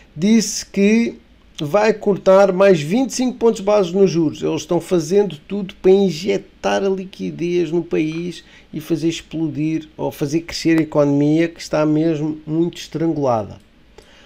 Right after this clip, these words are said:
Outra coisa interessante que está aqui também, que diz aqui, a tia, que é a Celestia, vai desbloquear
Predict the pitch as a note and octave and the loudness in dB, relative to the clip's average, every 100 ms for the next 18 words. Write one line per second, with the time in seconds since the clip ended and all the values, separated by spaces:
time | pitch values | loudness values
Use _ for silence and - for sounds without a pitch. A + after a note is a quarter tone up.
0 | - - - _ - A3 B3 C4 B3+ B3+ | -20 -20 -20 _ -2 2 2 2 0 0
1 | G#3+ A3 G3+ G3+ F#3+ G#3 F#3 E3 C#3+ C#3+ | 0 0 0 -2 4 6 8 6 0 -8
2 | - G#3 G3+ F#3+ F#3 F#3+ G3+ F#3 E3 D#3+ | -4 0 0 0 -2 2 4 6 6 4
3 | F3 F#3+ F#3+ E3 F3+ F#3 F#3 F#3+ E3 D3 | 4 4 2 -6 -2 0 0 0 -2 -2
4 | C#3 _ F#3+ F#3 E3+ E3+ F#3+ G3 D#3+ D3 | -4 _ 2 2 2 4 4 4 2 2
5 | D3 D#3+ D3 C#3 C#3+ - D#3+ D#3+ - _ | 0 2 4 4 4 0 -6 -6 -10 _
6 | _ C3 F3 F3 C3+ D3+ G#3+ G3+ - F#3 | _ -2 2 2 0 -2 -2 -4 2 4
7 | D#3+ E3 D#3+ | 4 2 0